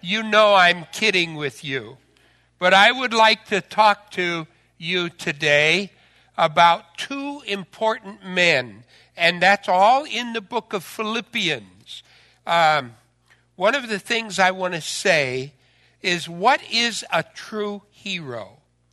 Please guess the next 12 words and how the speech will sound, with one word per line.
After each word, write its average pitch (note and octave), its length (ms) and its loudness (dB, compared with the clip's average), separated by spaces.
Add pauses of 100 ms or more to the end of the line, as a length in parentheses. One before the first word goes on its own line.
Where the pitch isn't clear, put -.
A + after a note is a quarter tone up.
(420)
A E3+ 140 2
true C#4+ 440 -6
hero F3 600 -4
does E3+ 380 -8
not A3+ 260 2
have G#3+ 320 0
the F#3+ 300 -10
urge F3+ 500 -4 (400)
to F#3+ 160 -8
surpass F#3+ 1000 -2
all A#3 440 2
others D3+ 600 -4